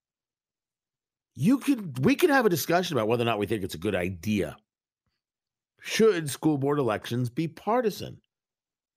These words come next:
Because wouldn't that mean if you ran as an independent, you have no chance whatsoever? <laughs> That,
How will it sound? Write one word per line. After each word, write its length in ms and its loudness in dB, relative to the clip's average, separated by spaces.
Because 400 0
wouldn't 240 0
that 220 0
mean 240 0
if 180 -4
you 100 -2
ran 280 0
as 100 -4
an 80 -2
independent, 640 -2
you 140 0
have 160 0
no 340 -2
chance 380 -2
whatsoever? 520 -12
<laughs> 140 -18
That, 260 -2